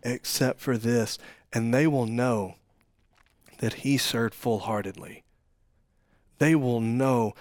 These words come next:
that he was the best repairer of a wall. And it seems mundane, guys,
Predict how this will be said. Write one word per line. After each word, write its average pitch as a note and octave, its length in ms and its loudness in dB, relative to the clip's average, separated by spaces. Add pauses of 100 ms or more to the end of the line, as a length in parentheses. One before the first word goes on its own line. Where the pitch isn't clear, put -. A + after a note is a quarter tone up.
(140)
that B2 160 0
he C#3+ 480 2 (180)
was B2+ 260 0
the D3 180 2
best C3 480 0
repairer C3+ 580 2
of B2+ 160 -2
a B2 80 2
wall. A#2 480 0 (840)
And C3+ 140 4
it C#3 160 4
seems E3 640 4
mundane, C3+ 680 2
guys, C3 320 2